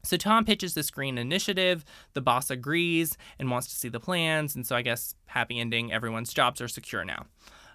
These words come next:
And to tie up the loose ends, and we do get a very, very happy ending, but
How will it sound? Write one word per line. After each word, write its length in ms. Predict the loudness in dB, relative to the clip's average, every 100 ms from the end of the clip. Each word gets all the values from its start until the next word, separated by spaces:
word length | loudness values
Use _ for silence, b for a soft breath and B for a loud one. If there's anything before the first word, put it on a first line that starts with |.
| 2
And 80 | 2
to 80 | 2
tie 240 | 4 6
up 80 | 6
the 100 | 2
loose 300 | 2 0 -2 -2
ends, 400 | 0 0 -2 -2
and 120 | -2
we 80 | 0
do 180 | 2 2
get 140 | 2
a 40 |
very, 280 | 4 2 2
very 200 | 2 -2
happy 300 | -2 -6 -6
ending, 260 | -6 -6 -2
but 220 | -2